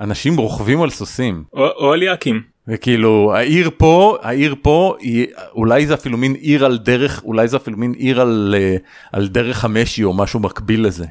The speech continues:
Speaker 1: כן? יש פה איזה עיר, אה, אה, עיר, עיר מסחר על איזשהו דרך, אה, דרך ארוכה, מרחקים עצומים.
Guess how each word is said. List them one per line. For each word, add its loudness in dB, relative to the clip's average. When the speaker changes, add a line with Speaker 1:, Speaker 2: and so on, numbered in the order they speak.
Speaker 1:
כן? -6
יש -20
פה 0
איזה 2
עיר, 0
אה, 2
אה, 0
עיר, -4
עיר -2
מסחר 0
על -2
איזשהו -4
דרך, -2
אה, 2
דרך 0
ארוכה, -2
מרחקים 0
עצומים. 0